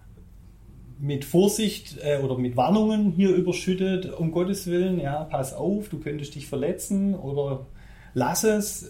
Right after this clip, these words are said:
ähm, dann erzieht man sie eher zu, sagen wir mal, extrem vorsichtigen Menschen, die vielleicht den Mut nicht haben, irgendwas zu tun. Ich habe mir damals natürlich den Mut selber rausgenommen, indem ich einfach mein Ding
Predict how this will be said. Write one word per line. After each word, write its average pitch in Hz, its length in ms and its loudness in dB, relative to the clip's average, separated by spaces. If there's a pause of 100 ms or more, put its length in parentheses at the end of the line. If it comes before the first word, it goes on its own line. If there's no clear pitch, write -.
(140)
ähm, 135 540 -2
dann 127 220 -4
erzieht 170 380 -2
man 180 80 0
sie 151 220 -6
eher 160 220 -4
zu, 151 560 -8
sagen 143 180 -4
wir 135 40 -4
mal, 131 200 -2 (220)
extrem 147 640 -2
vorsichtigen 175 720 -2
Menschen, 165 440 -2
die 147 380 -10
vielleicht 135 320 -6
den 139 140 2
Mut 180 240 4
nicht 127 240 -4
haben, 117 340 -4
irgendwas 117 420 -8
zu 113 100 -12
tun. 107 480 -12 (760)
Ich 160 180 2
habe 180 140 6
mir 175 100 4
damals 160 460 2
natürlich 147 440 -4
den 135 180 -2
Mut 143 280 0
selber 170 320 2
rausgenommen, 170 640 -2
indem 135 300 0
ich 123 180 -4
einfach 127 260 -2
mein 123 240 0
Ding 165 360 -2